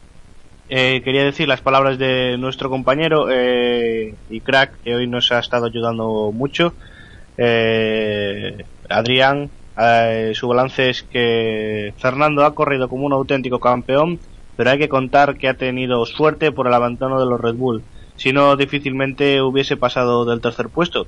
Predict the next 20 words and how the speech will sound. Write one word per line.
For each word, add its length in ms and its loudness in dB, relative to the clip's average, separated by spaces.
y 140 -4
eso 460 0
es 120 2
así. 280 0
Pero 120 4
bueno, 200 6
en 100 0
carreras 400 2
como, 840 0
como 260 -2
esta, 540 2
como, 840 -4
como 920 -2
la 140 0
que 80 0
hemos 140 4
vivido 280 4
hoy, 180 6
con 200 0
lluvia, 420 4